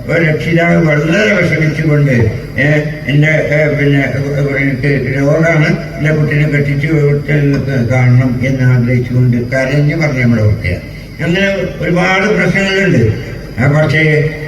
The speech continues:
അഥവാ ഈ കുട്ടിനെ കെട്ടിച്ചു കൊടുത്തു എന്ന് വെച്ചാൽ ആ കുട്ടിന്റെ പഠനം അതിനോട് കൂടെ ആ സ്ഥാപനത്തിൽ നടക്കൂല. മാത്രമല്ല, മറ്റു സ്ഥാപനങ്ങളിലേക്ക് നടക്കാൻ വിഷമമാകും. ഇതിന്റെ ഈ പ്രശ്നം സമസ്തയിൽ വന്നു.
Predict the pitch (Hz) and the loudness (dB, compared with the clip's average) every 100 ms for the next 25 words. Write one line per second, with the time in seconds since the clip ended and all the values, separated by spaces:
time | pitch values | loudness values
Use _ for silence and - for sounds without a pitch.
0 | - 135 151 170 180 208 214 208 196 175 | -6 -2 0 2 2 2 0 0 0 0
1 | - 180 196 - 175 - 170 170 196 175 | 2 0 2 2 2 0 2 2 2 2
2 | - - 190 165 147 151 113 - - - | 0 2 2 2 2 2 2 0 -2 -4
3 | 156 190 175 170 165 170 170 160 156 160 | -2 0 0 0 2 2 2 2 0 0
4 | 165 160 156 156 - 170 165 147 - - | 0 0 2 0 0 2 2 2 0 -4
5 | - 127 160 175 170 156 156 143 143 139 | -8 -2 0 0 2 2 2 2 2 2
6 | 117 107 123 113 95 - - - 139 170 | 0 0 2 4 2 0 -4 -4 0 2
7 | 196 196 180 160 143 - 233 226 185 175 | 2 2 2 2 0 0 0 2 2 2
8 | 180 170 170 160 - 160 147 143 143 123 | 4 4 4 2 2 2 2 2 2 0
9 | 107 - - 127 143 139 165 170 170 139 | -2 -4 -4 0 2 2 4 4 4 2
10 | 131 110 98 - - - 143 165 196 196 | 2 4 2 0 -6 -4 0 2 2 0
11 | - 170 180 208 151 139 107 156 180 107 | 0 2 2 2 2 2 2 0 2 2
12 | - - - 147 143 156 - - 190 185 | 2 -2 -4 0 2 2 0 -2 2 4
13 | 165 139 123 120 110 - - | 4 2 4 4 4 2 -2